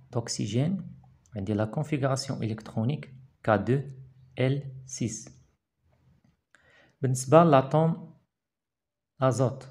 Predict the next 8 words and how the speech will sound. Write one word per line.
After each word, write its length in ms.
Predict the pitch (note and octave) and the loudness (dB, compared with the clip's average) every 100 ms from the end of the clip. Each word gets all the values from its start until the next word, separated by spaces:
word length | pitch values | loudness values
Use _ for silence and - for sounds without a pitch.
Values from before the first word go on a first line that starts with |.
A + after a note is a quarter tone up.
| - _ _ _ | -20 _ _ _
N, 500 | A2+ A#2+ E3+ F#3+ - - _ _ _ _ _ | 0 2 2 0 -4 -18 _ _ _ _ _
caractérisé 560 | - G#2 A2 - A2 A#2+ | 4 4 4 0 -2 -2
par 260 | - A2+ G#2+ | 0 0 0
Z 120 | G#2 | 2
est 280 | C3+ C3+ C3 | 2 2 0
égal 280 | A2+ G#2+ | 2 0
à 180 | G2+ F#2+ - | 0 -6 -12
sept, 540 | - C#3+ D#3+ - - | -6 -4 -4 -8 -20